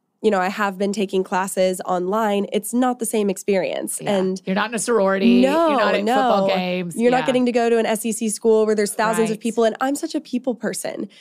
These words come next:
Speaker 1: So it was really hard to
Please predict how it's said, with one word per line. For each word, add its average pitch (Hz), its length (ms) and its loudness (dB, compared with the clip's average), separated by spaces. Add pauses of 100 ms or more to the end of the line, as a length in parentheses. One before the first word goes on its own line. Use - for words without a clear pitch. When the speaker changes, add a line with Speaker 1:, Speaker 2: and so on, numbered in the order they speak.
(100)
Speaker 1:
So 233 460 0
it 254 140 0
was 254 380 -2
really 277 240 2
hard 208 680 -2
to 196 400 0